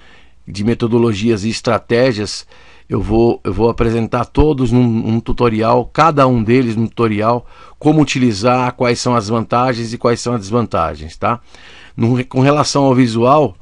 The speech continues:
a mais utilizada é o YouTube. O, o, os alunos hoje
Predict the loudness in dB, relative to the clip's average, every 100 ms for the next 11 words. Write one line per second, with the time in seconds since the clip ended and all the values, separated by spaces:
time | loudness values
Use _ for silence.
0 | -20 -20 -20 -20 -8 -2 2 4 4 2
1 | 0 -4 -4 0 0 0 0 2 4 4
2 | 4 2 0 -4 -8 -12 -18 -20 -20 -20
3 | -20 -10 -4 -4 -2 -2 -2 0 2 4
4 | 4 4 2 2 0 -2 -6